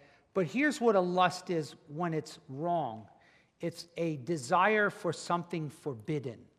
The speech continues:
okay? So there's nothing wrong with saying, "Man, I, I am really thirsty. I desire a drink," right? There's nothing wrong saying, "Boy, I desire to have intimacy with my spouse." That's not sin, okay?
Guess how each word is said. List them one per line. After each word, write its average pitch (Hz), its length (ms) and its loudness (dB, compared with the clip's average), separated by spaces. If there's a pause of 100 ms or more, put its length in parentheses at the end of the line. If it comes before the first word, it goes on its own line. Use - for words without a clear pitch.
(600)
okay? 131 300 -8 (580)
So - 240 0
there's 202 160 0
nothing 240 240 0
wrong 220 140 4
with 165 80 -4
saying, 156 180 -6
"Man, 165 200 0
I, 190 300 4
I 185 160 4
am 156 180 0
really 175 200 0
thirsty. 147 400 -6
I 190 140 0
desire 151 720 -2
a 131 40 -6
drink," 117 440 -16 (520)
right? 127 300 -12 (500)
There's - 140 -14
nothing 180 460 -4 (320)
wrong 170 200 -2
saying, 156 240 -4
"Boy, 160 180 0
I 156 120 4
desire 160 480 2
to 151 140 -6
have 147 180 -2
intimacy 151 540 -6
with 139 200 -10
my 131 200 -8
spouse." - 560 -12 (480)
That's - 180 -6
not 285 140 0
sin, 294 240 -2 (400)
okay? 151 260 -6